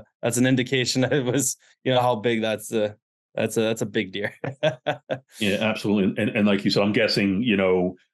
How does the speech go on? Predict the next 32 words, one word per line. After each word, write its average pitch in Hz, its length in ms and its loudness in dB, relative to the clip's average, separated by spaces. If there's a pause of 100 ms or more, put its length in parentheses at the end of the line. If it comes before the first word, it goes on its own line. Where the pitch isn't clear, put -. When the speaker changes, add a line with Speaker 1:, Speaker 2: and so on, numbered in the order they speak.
Speaker 2:
um, 95 160 2
keying 104 300 4
in 98 80 2
on 92 160 0
food 101 240 2
sources 92 580 0
is, 90 280 0
is 90 380 -2
pretty 101 180 2
important 95 560 0
when 92 120 0
you're 90 120 0
hunting, 92 320 0
and 87 280 -4
obviously, 87 720 0 (320)
uh, 92 140 0
transition 90 580 0
zones 87 400 0
and 87 100 -2
things 85 220 -2
like 82 200 -2
that. 85 340 2 (220)
Um, 82 460 -2
but, 85 280 0
uh, 80 300 -2 (260)
you 98 140 4
mentioned 90 340 2
an 87 80 2
area 87 240 0
where 85 100 2
there's, 80 320 -2
uh, 80 80 -4